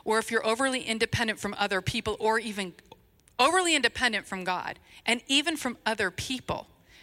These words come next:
you're gonna have more insecurity in life. Trust brings confidence, and so does strength. "I'm most confident when I feel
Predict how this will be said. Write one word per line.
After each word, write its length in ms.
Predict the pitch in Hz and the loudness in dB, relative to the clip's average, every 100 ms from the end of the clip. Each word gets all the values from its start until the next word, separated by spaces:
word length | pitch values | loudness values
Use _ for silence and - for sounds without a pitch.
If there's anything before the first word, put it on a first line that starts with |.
| - | -10
you're 100 | - | -2
gonna 140 | 214 240 | 0 2
have 240 | 233 220 | 4 2
more 180 | 220 214 | 2 -2
insecurity 760 | 214 202 - - - 214 196 170 | -2 -4 -4 -6 -6 -4 -4 -4
in 260 | 196 185 | -6 -6
life. 540 | 180 170 156 - - - _ _ _ _ _ _ | -4 -4 -6 -12 -20 -20 _ _ _ _ _ _
Trust 420 | - 233 220 - | 0 2 2 -2
brings 280 | - 185 180 | -6 -6 -8
confidence, 800 | - 170 165 - 151 - - - _ _ _ _ _ _ _ - | -4 -6 -6 -10 -10 -8 -8 -8 _ _ _ _ _ _ _ -6
and 100 | 202 | 2
so 200 | 240 214 | 4 4
does 100 | 208 | 2
strength. 680 | - 208 202 180 180 - - - _ _ _ _ _ _ _ - - | 2 4 4 2 -8 -12 -14 -16 _ _ _ _ _ _ _ -20 2
"I'm 200 | 254 262 | 4 4
most 400 | 277 339 370 - | 4 2 2 -2
confident 580 | - 269 247 247 202 196 | 2 2 2 0 -2 -2
when 280 | 220 226 240 | -2 -2 0
I 160 | 214 208 | 0 0
feel 720 | - - 226 226 220 208 | -2 -6 -2 2 2 0